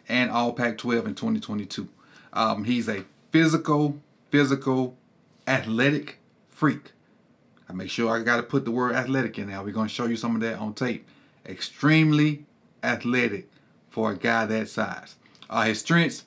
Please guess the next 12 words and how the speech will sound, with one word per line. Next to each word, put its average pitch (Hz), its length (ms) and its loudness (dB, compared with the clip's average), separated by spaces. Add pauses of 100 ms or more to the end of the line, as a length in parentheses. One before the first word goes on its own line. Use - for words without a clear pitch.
(120)
he's 110 120 -6
a 107 40 -4
physical 139 400 2
run 135 220 6
blocker, 131 360 0 (260)
athletic 120 400 0
ability, 117 560 0 (320)
personal, 135 600 2
I'm 120 80 -6
sorry, 110 220 2
positional 131 580 2
flexibility. 110 600 -4